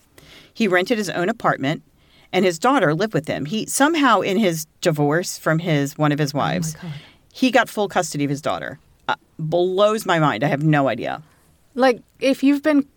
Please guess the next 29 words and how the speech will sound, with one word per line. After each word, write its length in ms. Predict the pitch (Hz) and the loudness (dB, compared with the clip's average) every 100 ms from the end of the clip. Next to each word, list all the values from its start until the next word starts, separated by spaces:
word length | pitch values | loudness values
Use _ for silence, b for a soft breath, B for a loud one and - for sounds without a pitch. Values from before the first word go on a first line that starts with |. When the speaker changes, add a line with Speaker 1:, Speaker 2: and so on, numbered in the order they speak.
| _ | _
Speaker 2:
convicted 460 | 262 214 240 247 220 | -2 0 0 2 2
of 120 | 196 | 0
a 60 | |
sex 360 | 185 - 190 - | -2 -4 -4 -6
crime, 380 | - 226 226 220 | -2 0 2 2
you 60 | |
should 160 | 208 208 | -2 -2
not 100 | 214 | 0
have 260 | 214 185 _ _ - | -2 -4 _ _ -4
even 220 | 220 196 | -2 0
be 100 | 196 | 0
seeing 460 | - - 214 190 170 | -2 0 2 2 0
your 120 | 156 | -2
kids, 240 | 175 151 | -4 -2
let 140 | 175 185 | -2 0
alone 200 | 190 180 | 0 -2
have 200 | 185 156 | -4 -8
custody 420 | - 156 - 143 | -10 -10 -10 -8
of 60 | - | 0
Speaker 1:
He 260 | 240 254 | 2 2
Speaker 2:
them. 180 | 269 - | 0 0
Speaker 1:
was 280 | 185 190 185 | 2 2 0
convicted 400 | - 175 165 160 | -4 -4 -2 -2
of 60 | 143 | -2
a 40 | |
sex 240 | 151 127 | -4 -4
crime 240 | - 131 135 | -4 -2 -2
before 800 | 147 156 - 147 135 127 135 - _ _ - - _ | -4 -6 -4 0 2 2 2 -2 _ _ -20 -20 _
he 640 | - - 160 147 143 120 123 | -20 -6 2 4 4 2 -2